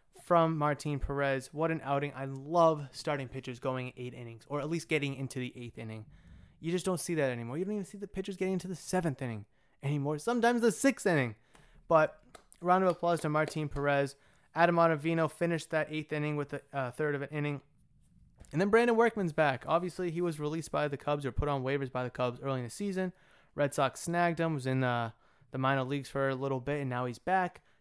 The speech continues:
He had an inning yesterday where he gave up a hit, an earned run, and had two strikeouts. So hopefully, when you were up five nothing, good situation to put him into in a hostile environment. Good to see him back. So when this actually broke,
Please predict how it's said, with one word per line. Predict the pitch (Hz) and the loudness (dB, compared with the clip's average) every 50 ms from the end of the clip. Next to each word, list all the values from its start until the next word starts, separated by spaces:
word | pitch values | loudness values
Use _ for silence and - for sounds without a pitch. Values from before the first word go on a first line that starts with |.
| _ | _
He | - - 160 | -6 0 2
had | 160 160 | 2 2
an | 156 143 | 0 -2
inning | 131 160 160 160 160 156 151 | -2 -2 -2 0 0 0 0
yesterday | 151 143 - - 156 151 147 | -2 -2 -2 0 0 2 2
where | 143 139 135 | 2 2 0
he | 135 | -2
gave | 131 139 139 139 | -2 -2 -2 -2
up | 135 131 - | -2 -4 -6
a | 123 | -10
hit, | 117 - - 135 135 131 - | -10 -8 -6 -6 -6 -6 -6
an | 127 127 - | -10 -12 -8
earned | 127 131 131 131 120 | -6 -6 -4 -4 -4
run, | 117 123 127 123 123 127 - | -4 -4 -2 -2 -4 -6 -8
and | 127 123 120 117 107 | -8 -8 -8 -10 -10
had | - 120 120 110 | -10 -10 -12 -10
two | - - 135 | -8 -6 -6
strikeouts. | 131 - - - 160 165 165 175 165 160 160 151 - _ _ _ _ _ _ _ _ | -6 -4 0 2 2 2 2 2 2 2 0 -2 -8 _ _ _ _ _ _ _ _
So | - - 160 156 151 | -6 -2 0 2 2
hopefully, | 180 196 175 175 202 202 196 202 196 | 2 2 2 0 -2 -2 0 0 0
when | 180 160 156 156 | -2 -2 -4 -2
you | 156 151 | 0 0
were | 147 147 | 2 2
up | 151 151 151 | 0 0 -2
five | - 151 143 143 135 | -2 -2 -2 -2 -2
nothing, | 147 147 143 - 156 147 143 131 | -2 -4 -4 -4 -6 -6 -6 -4
good | - 143 135 | -4 -4 -4
situation | - - 139 - 143 135 135 131 127 - 135 127 123 120 | -4 -6 -12 -8 -6 -4 -4 -4 -4 -6 -8 -8 -8 -10
to | - 127 | -12 -14
put | - - 143 135 | -12 -10 -8 -6
him | 131 123 120 | -6 -6 -6
into | - 156 160 160 156 - - 165 160 160 165 165 - | -6 -4 -4 -4 -4 -4 -4 -2 -2 -2 -4 -6 -8
in | 143 139 139 135 | -8 -8 -8 -8
a | 127 | -8
hostile | 117 123 131 131 127 - - 123 123 | -6 -4 -4 -4 -4 -4 -6 -6 -6
environment. | 120 120 120 139 147 151 151 151 147 147 - _ _ _ _ _ _ _ _ _ _ _ - | -6 -6 -2 -2 -2 -2 -2 -4 -6 -8 -12 _ _ _ _ _ _ _ _ _ _ _ 2
Good | 214 226 226 | 2 2 2
to | - - | 2 -6
see | - - - 214 196 | -6 -6 -4 -4 -4
him | 151 156 196 196 180 | -2 -2 -2 -2 0
back. | 165 185 180 165 147 127 - - - _ _ _ _ _ _ _ _ | 0 2 2 2 0 -2 -4 -10 -20 _ _ _ _ _ _ _ _
So | - - 185 175 | -6 -2 0 2
when | 175 190 190 | 2 4 4
this | 202 185 160 | 2 2 0
actually | 156 156 165 165 - - 170 | 0 0 0 0 0 -4 -6
broke, | 139 113 110 120 123 127 135 139 135 - - | -6 -6 -6 -2 0 0 0 0 -2 -6 -12